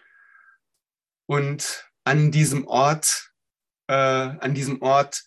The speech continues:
fällt das alles weg. Auch die Notwendigkeit von Führung und, äh, in dem Sinne von, von Lektionen und von Le-, von einem Le-, von einem Weg fällt weg, weil wir,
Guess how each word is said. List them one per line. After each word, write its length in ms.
fällt 280
das 120
alles 340
weg. 380
Auch 160
die 80
Notwendigkeit 1040
von 200
Führung 720
und, 580
äh, 240
in 100
dem 200
Sinne 340
von, 600
von 220
Lektionen 1080
und 180
von 180
Le-, 320
von 120
einem 120
Le-, 200
von 120
einem 180
Weg 460
fällt 380
weg, 260
weil 260
wir, 440